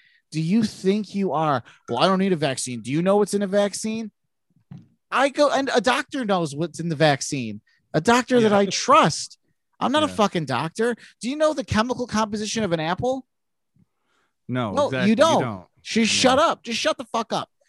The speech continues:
Speaker 1: Just shut up.
Speaker 2: Right.
Speaker 1: You're
Speaker 2: Yeah.
Speaker 1: stupid. You're stupid, and you're stupid. And I
Speaker 2: You
Speaker 1: hope
Speaker 2: know,
Speaker 1: you have an
Speaker 2: that
Speaker 1: allergic.
Speaker 2: vaccine.
Speaker 1: Yeah.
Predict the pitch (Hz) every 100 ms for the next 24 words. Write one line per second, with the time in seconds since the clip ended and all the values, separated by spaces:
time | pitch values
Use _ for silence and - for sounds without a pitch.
0 | _ 240 - 233 185 98 87 _ 156 151
1 | - - 175 196 226 220 _ _ - 147
2 | - - - 185 180 196 190 170 156 143
3 | - 139 151 135 92 87 _ _ _ -
4 | 269 254 277 285 202 214 208 165 135 113
5 | - 117 113 123 120 _ 190 208 147